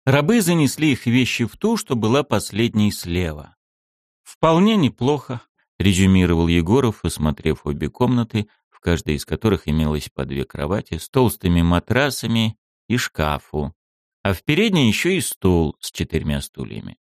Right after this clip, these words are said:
«Тут не сопрут ничего у нас, надеюсь? Или лучше кому-то оставаться сторожить?»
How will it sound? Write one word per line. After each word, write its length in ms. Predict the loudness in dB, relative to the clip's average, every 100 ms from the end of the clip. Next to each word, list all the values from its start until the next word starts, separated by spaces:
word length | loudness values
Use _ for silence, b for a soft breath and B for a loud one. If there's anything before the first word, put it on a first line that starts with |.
| _
«Тут 140 | 0 2
не 100 | 2
сопрут 420 | 2 2 0 2
ничего 320 | 0 2 4
у 40 |
нас, 180 | 4 2
надеюсь? 500 | 0 0 0 -6 -14 _ _ _ _ -2
Или 200 | 2 4
лучше 380 | 4 2 2 2
кому-то 400 | 2 2 2 0
оставаться 440 | 2 2 2 0
сторожить?» 680 | -4 0 2 2 0 -8 -20